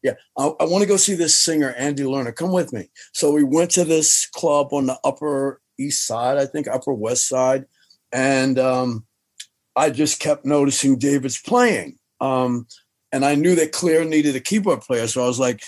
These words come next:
"Dennis, I mean, that, you know, the keyboard player is really good. Maybe you should try to get him for Clear." And as it turned out, um, David ended up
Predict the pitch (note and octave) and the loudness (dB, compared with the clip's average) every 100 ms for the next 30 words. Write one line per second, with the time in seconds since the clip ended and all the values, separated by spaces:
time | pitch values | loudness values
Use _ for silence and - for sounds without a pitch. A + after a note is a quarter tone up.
0 | - - - D3 F#3+ D3 C3 C3 B2+ C3 | -20 -20 -4 0 2 0 0 0 0 -2
1 | A#2 - A#2+ D#3 A#2+ G#2+ F#2+ - - - | -4 -8 -6 -4 -4 -6 -12 -16 -16 -10
2 | - A#3 A3 - C3 C3 A2+ C#3+ C#3+ A2 | -6 0 0 -2 -4 -4 -2 0 0 0
3 | D#3 G3 B2 C3+ C#3+ - A#2 C#3+ C3 G#2 | 0 0 0 -2 -2 -6 -2 -2 0 -2
4 | C3 B2 A#2+ A#2 _ _ _ _ - - | -4 -4 -8 -10 _ _ _ _ -14 -6
5 | G#3+ A#3+ A2+ A#2 D3 C#3 C#3 - D3+ F3+ | -2 0 0 0 0 0 -2 0 0 2
6 | B2 A#2+ D3+ _ _ _ _ _ - A2+ | 2 0 -4 _ _ _ _ _ -10 -6
7 | A#2 B2 - G#2+ D3+ D3 D3 C#3+ C#3 C3+ | -6 -8 -8 -2 0 2 0 2 0 0